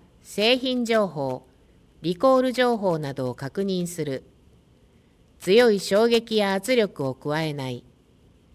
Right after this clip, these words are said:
高温になる場所では使用を保管しない。異常を感じたら使用を中止する。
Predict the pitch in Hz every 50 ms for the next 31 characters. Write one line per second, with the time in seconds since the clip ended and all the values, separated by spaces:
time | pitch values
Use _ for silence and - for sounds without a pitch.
0 | _ _ _ _ _ _ _ _ - - 208 240 262 269 269 269 262 254 254 247
1 | 254 247 233 196 160 156 156 - - 160 165 170 165 151 139 131 127 123 - -
2 | _ - - - - 160 175 202 220 220 220 214 185 - 127 131 - - 175 170
3 | 170 170 170 - 143 135 127 131 131 127 - _ _ _ _ _ _ _ _ _
4 | _ _ _ _ _ _ _ _ _ _ _ _ - - 190 185 220 247 247 247
5 | 240 247 247 233 233 233 214 233 226 226 220 202 160 147 147 - - - - 165
6 | 170 196 226 240 233 226 226 220 214 - - 143 156 175 180 - 170 170 - -
7 | 131 123 120 120 -